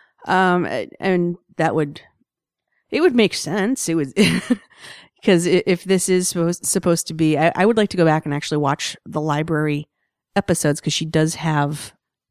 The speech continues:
the sonic screwdriver at that point, not the sonic trowel. Uh, I w-, I would like to see if it's the same sonic screwdriver. I su-, I suspect it is because I, as I remember, Tennant doesn't recognize the screwdriver,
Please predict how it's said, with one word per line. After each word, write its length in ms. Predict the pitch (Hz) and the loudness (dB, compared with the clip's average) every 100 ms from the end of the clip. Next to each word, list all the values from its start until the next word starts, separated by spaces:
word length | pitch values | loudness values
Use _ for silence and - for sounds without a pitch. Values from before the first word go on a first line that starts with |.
| - | -8
the 140 | 175 | -4
sonic 280 | - 139 127 | 0 -2 -2
screwdriver 600 | - 185 165 143 139 135 | -4 0 2 2 2 -2
at 140 | 135 | -4
that 160 | - 135 | -4 -4
point, 280 | - 135 135 | -2 -2 -2
not 160 | 135 | -4
the 60 | - | -6
sonic 320 | - 135 135 | -4 -4 -6
trowel. 480 | - 147 139 131 135 _ - - _ _ _ - | -8 -8 -6 -6 -8 _ -20 -20 _ _ _ -14
Uh, 140 | - | -12
I 60 | - - | -12 -8
w-, 140 | - - - | -4 -2 0
I 60 | |
would 120 | 160 | 2
like 140 | 156 151 | 2 -2
to 60 | - | -4
see 200 | - 147 | -2 -2
if 140 | 143 | -2
it's 160 | 135 - | -4 -4
the 100 | 156 | -4
same 400 | - 143 135 131 | -2 0 0 -2
sonic 300 | - 131 127 | -2 -2 -2
screwdriver. 500 | - 139 131 131 131 | -4 -2 -2 -2 -2
I 60 | |
su-, 220 | 131 - 165 | -4 -6 -4
I 60 | 160 | -4
suspect 440 | 147 - - - | -4 -4 -2 -2
it 80 | 139 | -2
is 300 | 120 135 - | -6 -6 -8
because 260 | - 151 139 | -4 -2 0
I, 80 | 139 | 0
as 220 | 143 147 | -2 -2
I 40 | |
remember, 800 | 131 135 135 147 165 160 139 135 - _ _ - | -2 -2 0 0 2 2 2 0 -6 _ _ -18
Tennant 500 | - 165 156 143 156 | -2 2 2 0 -4
doesn't 320 | 156 143 151 - | 0 0 0 -2
recognize 920 | 139 139 - 160 165 170 185 185 - _ _ _ _ - | -4 -4 -6 -2 2 2 2 0 -6 _ _ _ _ -6
the 100 | 190 | -4
screwdriver, 840 | - - 190 190 190 196 196 | -4 -2 0 2 0 2 0